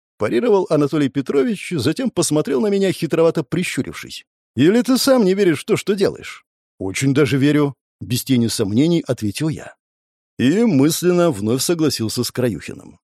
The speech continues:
Гласность задумывалась именно для этого, чтобы дать людям возможность задумываться, обрести критическое мышление и не бояться его применять.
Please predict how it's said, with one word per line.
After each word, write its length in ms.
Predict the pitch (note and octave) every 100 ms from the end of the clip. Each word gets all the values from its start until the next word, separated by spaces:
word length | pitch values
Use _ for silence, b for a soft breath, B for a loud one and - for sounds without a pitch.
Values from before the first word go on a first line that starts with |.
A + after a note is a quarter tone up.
| _
Гласность 680 | A2 G2+ B2+ E3+ - D2 - -
задумывалась 720 | A#2+ C#3 C#3 C#3+ C#3+ D3 -
именно 340 | C#3+ B2+ B2 A#2
для 160 | C3+
этого, 400 | D3+ - - - _ _ _
чтобы 360 | - - D#3 G3+
дать 220 | B3 -
людям 360 | A3 A#3 A3
возможность 560 | D3+ D#3 A#2+ F3+ B2 C#3
задумываться, 720 | C#3+ C#3 A2+ C2 - B1+ - -
обрести 440 | A2 C#3 C#3 A#3+
критическое 520 | C#3+ A#2 D3+ - A2+
мышление 600 | A2+ A#2 B2 C#3 C3 A#2 -
и 80 | D#3
не 100 | F#3
бояться 400 | A3 G3+ - A2
его 140 | G2
применять. 560 | - D3+ D#3+ - -